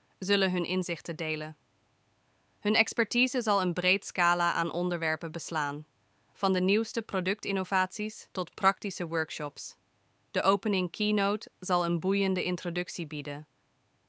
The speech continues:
waarbij de nieuwste trends op het gebied van C R M, A I, data en vertrouwen worden belicht. Hier kunnen deelnemers zich verwachten aan lokale succesverhalen van klanten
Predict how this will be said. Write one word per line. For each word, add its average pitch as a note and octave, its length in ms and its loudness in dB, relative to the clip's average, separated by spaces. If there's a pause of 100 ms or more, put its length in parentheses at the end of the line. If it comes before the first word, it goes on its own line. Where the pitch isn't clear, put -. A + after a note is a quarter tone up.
waarbij F#3 440 6
de F#3 100 2
nieuwste G#3 440 2
trends G3+ 460 0
op F3 160 -4
het F3 140 -6
gebied F#3 420 -6
van E3+ 180 -4
C - 120 -4
R E3+ 460 0
M, G#3 120 -2 (320)
A E3 400 2
I, F#3 140 -6 (280)
data F#3 540 2
en E3+ 160 -4
vertrouwen F3 720 -2 (360)
worden F3 320 0
belicht. E3 600 -6 (640)
Hier C4 220 4
kunnen C#4 280 2
deelnemers G3 580 0
zich - 180 -8
verwachten E3+ 580 0
aan E3 160 -2
lokale E3+ 440 2
succesverhalen E3 880 -4
van D#3+ 200 -6
klanten E3 580 -4